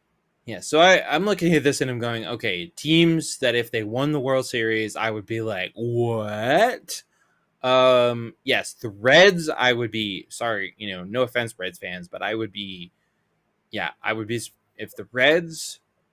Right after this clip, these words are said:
uh, teams that if they won the World Series, I would be surprised. The Reds,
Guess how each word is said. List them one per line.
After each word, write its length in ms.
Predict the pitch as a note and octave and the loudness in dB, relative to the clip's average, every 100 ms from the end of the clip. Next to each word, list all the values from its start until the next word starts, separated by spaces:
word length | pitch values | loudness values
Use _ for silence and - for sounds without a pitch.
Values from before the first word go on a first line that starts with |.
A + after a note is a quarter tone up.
| - | -8
uh, 300 | A2 G#2+ G#2 | -4 -2 -4
teams 460 | - G3+ A3+ A3+ F3 | -4 -2 0 -2 2
that 240 | F3+ F3+ - | 2 2 0
if 160 | D3 | -4
they 80 | D3+ | -2
won 160 | C#3+ C#3 | -2 -2
the 80 | |
World 180 | B2 B2+ | -2 -4
Series, 280 | B2+ A#2 A2 | -4 -4 -4
I 80 | G#2+ | -6
would 100 | G2 | -6
be 80 | G2 | -14
surprised. 500 | - G2 F2 E2+ - _ _ _ | -14 -12 -10 -12 -20 _ _ _
The 80 | G#2 | -14
Reds, 720 | G2+ B2 C3+ D3 D#3 - - | 0 4 6 4 0 -14 -14